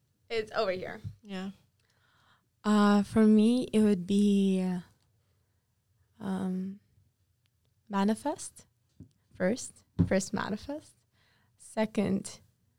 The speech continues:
Speaker 1: don't take your life, or, like, don't think about your dreams too much.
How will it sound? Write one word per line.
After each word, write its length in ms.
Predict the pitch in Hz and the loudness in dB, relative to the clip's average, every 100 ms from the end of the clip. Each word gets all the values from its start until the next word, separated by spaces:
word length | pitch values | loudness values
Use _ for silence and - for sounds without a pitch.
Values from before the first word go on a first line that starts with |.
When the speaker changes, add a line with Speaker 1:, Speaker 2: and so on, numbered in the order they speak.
| _ _ _ _ _ _ _ _ 208 | _ _ _ _ _ _ _ _ 0
Speaker 1:
don't 600 | 220 240 277 302 302 - _ _ _ _ _ _ _ - | 2 4 2 0 -4 -8 _ _ _ _ _ _ _ -14
take 500 | - 226 220 - - | -6 -4 -4 -6 -20
your 400 | 208 226 214 202 | -2 2 4 4
life, 540 | 190 196 214 233 233 - - | 2 0 0 0 -4 -8 2
or, 60 | 220 | 4
like, 240 | 202 - - _ _ _ _ _ _ 202 | 4 2 -16 _ _ _ _ _ _ 0
don't 360 | 233 254 285 - _ | 4 4 2 -6 _
think 340 | - 220 220 | -4 0 2
about 280 | 214 180 190 | 2 0 0
your 200 | - 202 | 0 0
dreams 380 | 190 165 165 - | 0 -2 -2 -4
too 120 | - - | -8 -8
much. 440 | - - - - | -12 -12 -10 -10